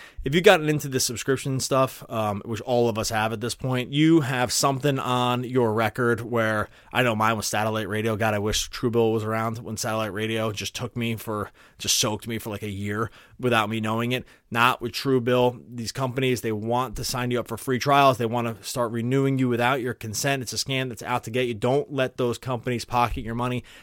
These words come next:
Download Truebill to take care of your subscriptions today. Truebill is a new app that helps you identify and stop paying for subscriptions you don't want, need, or simply forgot about.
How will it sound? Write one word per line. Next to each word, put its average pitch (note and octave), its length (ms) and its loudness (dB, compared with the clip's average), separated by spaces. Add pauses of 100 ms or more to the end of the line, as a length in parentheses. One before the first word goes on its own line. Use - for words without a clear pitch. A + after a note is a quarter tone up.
(140)
Download A#2 300 2
Truebill B2 400 0
to A#2 80 -6
take A#2 220 -8
care A#2 160 -2
of G#2 100 -4
your G#2+ 80 -4
subscriptions A2+ 640 -4
today. C3 320 2 (320)
Truebill F3 240 8
is B2+ 80 2
a D3+ 40 2
new D#3 140 6
app D3+ 140 8
that C3+ 80 -6
helps C3+ 200 -4
you C#3+ 40 2
identify C3 400 2
and A#2+ 120 0
stop B2 220 -2
paying C3 200 -2
for A#2 80 -6
subscriptions A#2 500 -8
you A2 60 -4
don't A#2 320 -2
want, C3 240 -2
need, B2+ 260 0
or G2 120 -6
simply E3+ 420 0
forgot B2 340 2
about. B2 300 0